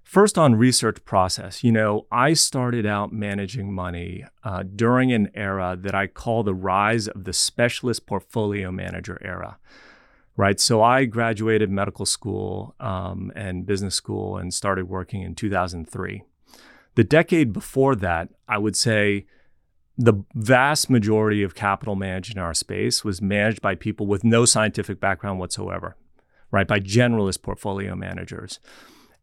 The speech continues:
And I was fortunate in that my career was during a period, during that transition to specialist portfolio managers. Now, as innovation is booming, what our firm has tried to do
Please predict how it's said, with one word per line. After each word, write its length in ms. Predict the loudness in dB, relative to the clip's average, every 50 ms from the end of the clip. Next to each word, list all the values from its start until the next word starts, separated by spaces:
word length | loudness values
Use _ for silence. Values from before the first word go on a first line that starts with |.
| _ 4
And 240 | 6 8 8 6 6 4
I 140 | 2 2 4
was 160 | 4 2 0
fortunate 440 | 2 4 4 4 4 4 0 0 0
in 120 | 2 2 2
that 200 | 0 0 -2 0
my 260 | 4 6 6 6 4 4
career 400 | 2 0 2 4 4 4 4 2
was 160 | 2 0 -2
during 320 | -2 0 2 2 2 2
a 60 | 0
period, 400 | 0 0 0 0 0 0 -2 -4 -10 _ _ _ _ _ _ _ 0
during 280 | 4 6 6 8 8 6
that 180 | 4 4 2
transition 760 | 0 0 2 2 2 4 4 4 4 4 2 0 -4 -6 -8 -10
to 100 | -8 -4
specialist 720 | -2 -2 -2 0 2 2 2 2 2 -2 -4 -4 -6 -8
portfolio 580 | -10 -10 -10 -8 -6 -4 -4 -4 -4 -6 -8 -8
managers. 600 | -10 -10 -10 -12 -12 -12 -12 -12 -10 -10 -12 -12 -12 -18 -20 -20 -20 -20 -20 -20 -20 -20 _ _
Now, 340 | 6 8 10 10 8 8 6
as 220 | 4 2 0 0 0
innovation 600 | 2 2 4 4 4 4 4 4 2 2 2 4
is 160 | 4 2 2
booming, 500 | 0 0 2 2 4 4 4 2 2 0
what 180 | 0 0 0 2 2
our 160 | 2 2 2
firm 320 | 0 0 0 2 2 2
has 160 | 0 0 -2
tried 320 | 0 4 4 4 4 2 -2
to 80 | -6
do 540 | -6 -4 -2 -2 -2 -2 -4 -6 -8 -10 -12